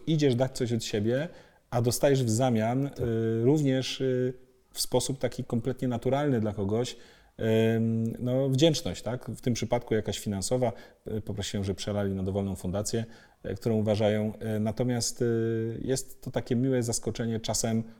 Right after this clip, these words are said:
Speaker 1: no, pozytywne w tej sytuacji.
Speaker 2: Uwierzcie, ludzie, tak działa świat. To, co dajesz, to wraca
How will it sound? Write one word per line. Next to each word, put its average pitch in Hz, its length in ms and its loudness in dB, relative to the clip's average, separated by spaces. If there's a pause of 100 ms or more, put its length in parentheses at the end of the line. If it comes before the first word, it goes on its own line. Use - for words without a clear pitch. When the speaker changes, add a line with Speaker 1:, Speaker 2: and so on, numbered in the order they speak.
(140)
Speaker 1:
no, 117 180 -4 (140)
pozytywne 110 460 0
w - 40 -10
tej - 120 -10
sytuacji. - 500 -12 (140)
Speaker 2:
Uwierzcie, 123 440 6
ludzie, 123 260 4
tak 117 220 2
działa 117 260 6
świat. - 480 2
To, 107 140 2
co 104 180 -2
dajesz, 101 400 2
to 101 140 0
wraca 101 580 0